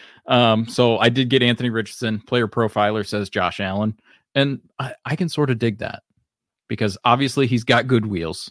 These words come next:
I mean, that goes without saying. So did Josh Allen. And he's a little bit rough as a passer. It took Josh Allen a couple years, and now he's absolutely setting the world on fire, just dropping his nuts on everybody and winning championships and money.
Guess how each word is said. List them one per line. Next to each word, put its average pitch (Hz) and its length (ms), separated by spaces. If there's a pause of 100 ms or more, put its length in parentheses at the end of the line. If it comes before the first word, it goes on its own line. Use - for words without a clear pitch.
I 104 60
mean, 98 120
that 95 140
goes 107 200
without 98 260
saying. 82 260
So 92 160
did 90 140
Josh 85 260
Allen. 76 240 (800)
And 107 320
he's 113 140
a 117 40
little 120 180
bit 120 160
rough 107 280
as 98 80
a 98 40
passer. 85 460 (800)
It 107 160
took 117 200
Josh 113 240
Allen 120 180
a 110 60
couple 120 260
years, 120 260
and 104 80
now 98 180
he's 101 340
absolutely 98 720
setting 101 400
the 98 60
world 95 260
on 87 160
fire, 87 340
just - 240
dropping 104 380
his 95 160
nuts 104 360
on 95 140
everybody 98 460
and 95 120
winning 98 220
championships 98 720
and 92 100
money. 95 360